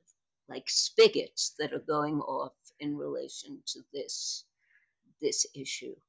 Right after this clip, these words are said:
I have not seen Bloody Noses, Empty Pockets. I will. I'm not so fond of movies that have a lot of guys hanging out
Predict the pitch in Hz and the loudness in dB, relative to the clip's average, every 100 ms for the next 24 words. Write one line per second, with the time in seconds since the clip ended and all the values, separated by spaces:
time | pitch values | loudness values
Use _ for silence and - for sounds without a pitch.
0 | _ _ _ _ 208 208 220 196 185 185 | _ _ _ _ 4 8 6 6 6 6
1 | - - 170 160 156 151 - _ 196 165 | 4 0 0 0 0 -2 -4 _ 4 4
2 | 165 151 147 143 - - 131 143 139 - | 4 2 0 -2 -6 -8 -10 -10 -10 -8
3 | 135 - 139 - 127 135 139 147 127 131 | -8 -8 -12 -8 -6 -4 -2 -2 -4 -6
4 | - _ _ - 170 165 151 - 135 - | -12 _ _ -8 -4 -2 -2 -4 -8 -6
5 | 135 151 135 - - _ _ _ 143 165 | -8 -6 -8 -12 -20 _ _ _ -6 -4
6 | 147 147 139 135 - - 147 156 - 143 | -2 -4 -4 -4 -8 -8 -6 -4 -6 -4
7 | 147 143 139 _ _ - 151 156 139 135 | -4 -4 -6 _ _ 4 6 8 6 0
8 | - 131 135 135 127 127 | -6 -6 -6 -6 -6 -8